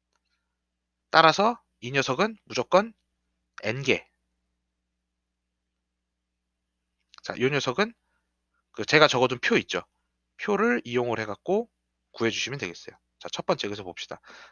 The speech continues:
기억번 이십칠의 세제곱근은 삼이다.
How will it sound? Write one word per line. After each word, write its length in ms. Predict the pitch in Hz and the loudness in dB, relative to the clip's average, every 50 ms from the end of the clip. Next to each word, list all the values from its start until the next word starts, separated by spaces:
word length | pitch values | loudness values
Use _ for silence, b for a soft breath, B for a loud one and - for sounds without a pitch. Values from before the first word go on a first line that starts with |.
| B | B
기억번 460 | - - - 165 160 - - 98 82 - | -2 4 6 6 6 6 2 -2 -2 -4
이십칠의 1300 | - 117 147 170 - - - - _ - - - 226 226 226 220 220 - 131 143 160 185 190 208 214 208 _ _ _ _ _ _ _ _ _ _ _ | -10 -10 -4 -2 -2 -2 -2 -2 _ 2 2 2 4 2 2 0 0 -2 -2 0 0 0 0 -2 -4 -6 _ _ _ _ _ _ _ _ _ _ _
세제곱근은 1300 | - - - - 208 220 214 - 214 190 - 160 - _ - 123 110 107 127 123 117 101 87 85 82 _ _ _ _ _ _ _ _ _ _ _ _ _ _ _ _ _ _ _ _ _ _ _ _ _ _ _ _ _ _ _ _ _ _ _ | -14 -8 -2 2 2 2 4 4 2 2 2 0 -2 _ -4 -4 -2 -2 -2 -4 -4 -6 -10 -16 -20 _ _ _ _ _ _ _ _ _ _ _ _ _ _ _ _ _ _ _ _ _ _ _ _ _ _ _ _ _ _ _ _ _ _ _
삼이다. 540 | - - - - 214 214 180 127 95 92 - | -14 -10 -2 -2 0 0 0 -2 -4 -6 -8